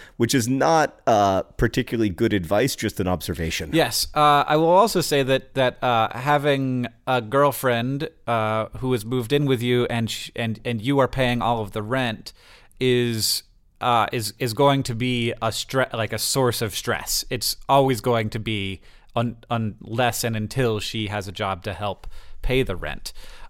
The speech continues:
Speaker 2: Uh, that
Speaker 1: Or if you're married, I mean,
Speaker 2: Yes.
Speaker 1: you feel like it's, it, it's the relationship that you wanna have, the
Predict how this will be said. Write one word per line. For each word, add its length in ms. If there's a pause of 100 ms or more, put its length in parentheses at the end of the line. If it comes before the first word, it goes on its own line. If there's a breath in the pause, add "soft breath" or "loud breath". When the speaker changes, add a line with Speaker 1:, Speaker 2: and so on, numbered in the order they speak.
Speaker 2:
Uh, 500
that 300
Speaker 1:
Or 180
if 120
you're 100
married, 440
I 40
mean, 160
Speaker 2:
Yes. 220
Speaker 1:
you 60
feel 240
like 220
it's, 280
it, 260
it's 320
the 120
relationship 680
that 80
you 160
wanna 220
have, 320
the 100